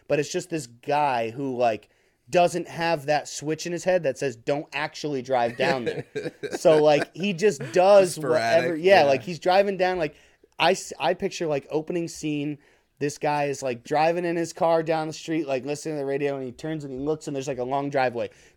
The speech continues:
Speaker 1: Does a Yui and just drives down the driveway, gets out of the car, and he's, like, walking around looking at someone's house, and they're like, come outside, they're like, "What are you doing?" He's like, "I just saw it from, like, down," like, just explains that
Speaker 2: Like,
Speaker 1: as
Speaker 2: "I'm
Speaker 1: if
Speaker 2: gonna
Speaker 1: they
Speaker 2: come in and check it out."
Speaker 1: Yeah, as if there's, like, nothing wrong with it. Like, this is how this person operates. He's driving,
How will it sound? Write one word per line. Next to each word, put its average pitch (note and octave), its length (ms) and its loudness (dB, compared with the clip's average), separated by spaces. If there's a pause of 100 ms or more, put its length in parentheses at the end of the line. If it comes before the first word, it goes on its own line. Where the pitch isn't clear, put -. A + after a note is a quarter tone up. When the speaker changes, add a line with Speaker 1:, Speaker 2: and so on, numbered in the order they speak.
Speaker 1:
Does C#3 200 2
a C3+ 60 -6
Yui D3+ 360 2 (180)
and D3+ 80 -12
just D#3 200 -6
drives E3 300 4
down F3 160 2
the E3+ 60 -4
driveway, D3 460 2
gets C#3+ 260 -4
out D#3+ 120 0
of D#3 80 -2
the C#3+ 40 -8
car, D#3 300 0
and D#3+ 80 -8
he's, C#3+ 140 -10
like, A#2+ 100 -6
walking D3 340 -4
around C#3+ 360 -6
looking C#3 220 -8
at C#3 120 -10
someone's C3 300 -8
house, C3 320 -4
and B2 100 -10
they're B2 80 -8
like, A#2+ 160 -2 (140)
come D3+ 160 -8
outside, C#3 260 -6
they're C3 120 -6
like, G#2 80 -12
"What A#2+ 120 -8
are E3+ 60 -8
you F3+ 80 -8
doing?" C#3+ 340 -6 (240)
He's C#3 160 -10
like, C#3+ 80 -2
"I E3+ 220 -2
just C#3 180 -12
saw D#3 160 -2
it D3+ 80 -4
from, D#3 240 -8
like, C3+ 220 -4
down," D3+ 240 -4
like, C#3+ 240 -2 (340)
just A3 220 4
explains A#3 340 2
that A3+ 100 8
Speaker 2:
Like, G3+ 100 6
Speaker 1:
as - 20 -
Speaker 2:
"I'm F#3 60 4
Speaker 1:
if G3+ 40 8
Speaker 2:
gonna G#3 60 4
Speaker 1:
they G#3 80 4
Speaker 2:
come G3+ 100 2
in F#3+ 80 0
and E3 80 -4
check F#3 160 -4
it E3+ 80 2
out." E3+ 160 6
Speaker 1:
Yeah, F#3 100 4
as G3+ 140 8
if B3 140 4
there's, A#3+ 160 4
like, G#3 140 4
nothing G#3+ 380 2
wrong F#3 280 4
with C3 80 -2
it. A2+ 180 -6
Like, D3 220 2
this F#3+ 240 0
is F#3+ 100 2
how F#3 140 4
this E3+ 100 -4
person F3 240 -6
operates. C#3+ 320 -2
He's E3 140 -8
driving, E3 500 0